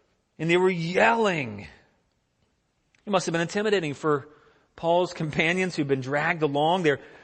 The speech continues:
they're ripping them down the street. They're dragging Gaius and Aristarchus, and, and they look up from this theater, and they see all these seats around them full.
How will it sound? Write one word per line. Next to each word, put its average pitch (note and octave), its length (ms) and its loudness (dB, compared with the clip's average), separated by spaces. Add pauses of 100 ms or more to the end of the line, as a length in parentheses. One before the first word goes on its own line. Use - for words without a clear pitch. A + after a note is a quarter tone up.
(140)
they're E3+ 140 -2
ripping E3+ 560 0
them F3+ 160 0
down E3+ 260 2
the E3+ 80 -2
street. D#3+ 360 -2
They're C#3+ 100 -2
dragging D#3 540 2
Gaius E3+ 400 0
and D#3+ 80 -4
Aristarchus, F3+ 800 0
and, C3 140 -8 (840)
and B2+ 80 -6
they C3+ 60 -2
look D3+ 240 -2
up F#3 180 2
from C#3+ 200 -10
this B2 140 -6
theater, G3 380 0
and E3+ 100 -2
they C#3 60 -2
see E3+ 180 -4
all D#3 140 0
these B2+ 160 -6
seats - 640 -12 (1120)
around C3+ 400 -8
them G3+ 240 -6
full. F3+ 640 -4